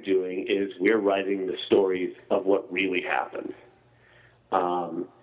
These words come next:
and the first book, uh, again, I don't wanna give too much away, but I will tell you that the first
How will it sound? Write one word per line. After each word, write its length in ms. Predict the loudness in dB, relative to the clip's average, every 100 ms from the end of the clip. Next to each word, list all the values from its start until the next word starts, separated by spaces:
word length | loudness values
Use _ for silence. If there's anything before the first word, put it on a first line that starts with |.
| _
and 420 | -2 0 0 -2 -2
the 120 | -2 2
first 220 | 2 2 2
book, 240 | 2 2 -4 -20 -20 _ _ _ -6
uh, 180 | -2 -2
again, 400 | -2 0 0 -2 0
I 60 |
don't 100 | 0
wanna 140 | 0 -2
give 200 | -4 0
too 180 | 2
much 240 | 4 2 0
away, 320 | 2 4 4
but 140 | 2
I 80 | 2
will 240 | 4 2 2
tell 220 | 2 2
you 120 | 2
that 140 | -2 -6
the 100 | 0
first 260 | 2 2